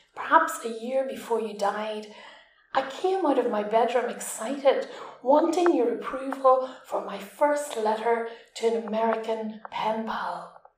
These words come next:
But you cut off the recital when I started describing my bedroom. "This was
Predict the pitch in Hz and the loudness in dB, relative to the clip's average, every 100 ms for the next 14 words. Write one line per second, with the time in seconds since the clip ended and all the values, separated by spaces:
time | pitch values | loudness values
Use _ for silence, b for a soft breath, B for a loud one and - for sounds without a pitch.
0 | - B B B B 226 220 214 - - | -20 B B B B -6 -6 -8 -4 -4
1 | 311 311 269 262 - 226 - - - 254 | -2 4 6 6 2 -2 -2 -4 2 2
2 | 247 196 - B B - 208 202 - - | 2 -4 -8 B B -10 -8 -8 -4 4
3 | 220 226 233 - - - - 214 202 196 | 4 4 0 -4 -14 -12 -8 -2 0 0
4 | 214 208 185 175 190 190 226 214 196 - | -4 -6 -6 -4 -4 0 0 0 -6 -18
5 | _ b b b 240 240 226 220 | _ b b b 4 4 0 -6